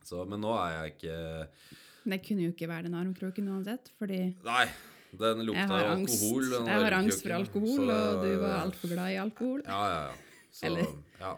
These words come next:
Speaker 1: men jeg forstod jo ikke, vi forstod jo ikke hverandre i hele tatt. Så det
Speaker 2: Nei.
Speaker 1: var jo bare krise hele greia, liksom.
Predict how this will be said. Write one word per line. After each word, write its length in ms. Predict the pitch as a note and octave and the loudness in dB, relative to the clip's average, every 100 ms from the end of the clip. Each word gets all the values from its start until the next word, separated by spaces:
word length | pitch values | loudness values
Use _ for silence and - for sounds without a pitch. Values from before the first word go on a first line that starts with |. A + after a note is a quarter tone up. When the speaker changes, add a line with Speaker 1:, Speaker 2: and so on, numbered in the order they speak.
| - | -10
Speaker 1:
men 100 | G2 | -8
jeg 180 | F#2+ F2+ | -6 -6
forstod 400 | F#2 - E2+ D#2+ | -12 -10 -8 -8
jo 80 | |
ikke, 340 | D2+ - F2 E2+ | -8 -8 -6 -6
vi 120 | F2 | -8
forstod 340 | G2 F2 E2+ D2+ | -10 -14 -12 -12
jo 80 | |
ikke 140 | C#2+ E2 | -10 -6
hverandre 280 | E2 D#2 C#2+ | -6 -6 -8
i 80 | D#2 | -10
hele 220 | D#2+ C2+ | -10 -12
tatt. 240 | C2 D2 - - - | -14 -18 -18 -20 -18
Så 100 | D#2+ | -10
det 120 | E2 E2+ | -6 -4
Speaker 2:
Nei. 60 | |
Speaker 1:
var 80 | D#2+ | -6
jo 60 | D#2+ | -6
bare 480 | D#2+ C2+ A#1 C#2+ C#2+ | -8 -10 -10 -12 -12
krise 480 | D#2+ D2 - - D2 | -12 -14 -14 -16 -14
hele 220 | C#2 C#2+ | -14 -12
greia, 340 | D2 A1+ G1+ | -14 -16 -18
liksom. 320 | G#1+ B1+ F#2+ | -18 -12 -10